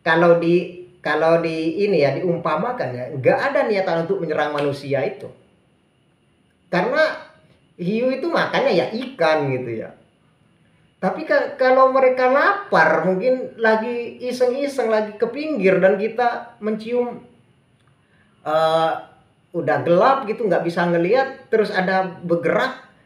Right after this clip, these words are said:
dia hajar juga. Karena kita ini bukan makanan hiu sejatinya ya. Mungkin kalau dirasa tidak enak dagingnya ya dilepas gitu ya. Tapi kan kita nggak tahu ukuran hiu yang menggigit kita nih sejenis apa ya.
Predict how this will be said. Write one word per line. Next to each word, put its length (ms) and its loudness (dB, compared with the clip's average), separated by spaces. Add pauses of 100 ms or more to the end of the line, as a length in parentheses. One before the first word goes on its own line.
(340)
dia 240 4
hajar 400 2
juga. 560 -2 (720)
Karena 480 -2
kita 320 -2
ini 160 2
bukan 240 0
makanan 480 -6
hiu 320 -2
sejatinya 720 0
ya. 160 -6
Mungkin 320 -4
kalau 240 2
dirasa 480 2
tidak 320 0
enak 240 -2
dagingnya 460 -2
ya 100 -10
dilepas 640 -4
gitu 320 -12
ya. 0 - (320)
Tapi 220 -8
kan 160 -8
kita 240 -10
nggak 240 -6
tahu 400 -4
ukuran 240 -6
hiu 320 -4
yang 160 0
menggigit 480 -4
kita 260 -10
nih 140 -10
sejenis 560 -8
apa 320 -16
ya. 160 -4